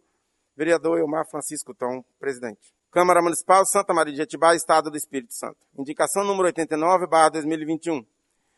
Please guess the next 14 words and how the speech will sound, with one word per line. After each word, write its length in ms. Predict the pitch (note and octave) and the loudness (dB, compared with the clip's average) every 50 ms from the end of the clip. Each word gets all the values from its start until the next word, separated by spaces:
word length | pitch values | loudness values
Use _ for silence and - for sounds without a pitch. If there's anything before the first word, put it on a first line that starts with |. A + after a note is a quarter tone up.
| _ _ _ | _ _ _
Indica 360 | D#3+ F3 E3 G3+ G3 - F#3+ | -6 -4 -4 -2 4 4 4
ao 40 | F3 | 4
chefe 300 | - - G3+ G3 - F3 | 6 6 4 4 4 2
do 100 | F3 E3+ | -4 -2
Poder 220 | - F3 D#3+ E3 | 0 0 0 0
Executivo 640 | E3+ D3 D3+ E3 - D#3+ - - G#3 A3 F#3+ G3+ G#3 - _ _ _ _ _ | 0 -2 -2 -6 -8 -10 -10 -8 -8 -6 -4 -6 -8 -8 _ _ _ _ _
a 120 | - D#3+ F3+ | -2 0 0
instalação 640 | E3+ - - F3+ F3 E3 D3+ - - G3 G3 G3 | 0 2 0 2 2 4 2 2 0 -2 -4 -2
de 140 | E3 F3+ E3+ | -2 -4 -2
rede 320 | C#3 D3+ G3 G#3+ G#3 F3+ | 0 4 4 4 2 2
de 100 | E3+ E3+ | -4 -8
esgoto, 540 | F3+ D#3+ C#3 C#3 E3 G3 G3+ G3 - F#3+ - | -8 -8 -4 0 0 0 0 0 -4 -10 -10
iluminação 560 | - F3+ F3 F3 E3 D#3+ D#3 D3 - - C#3+ C#3 | -8 -6 -6 -4 -4 -2 -2 -4 -4 -4 -8 -8
pública 560 | - - G#3+ A3+ F#3+ G3 - - G#3 G3 | -8 -8 -8 -8 -8 -6 -2 -2 -2 -2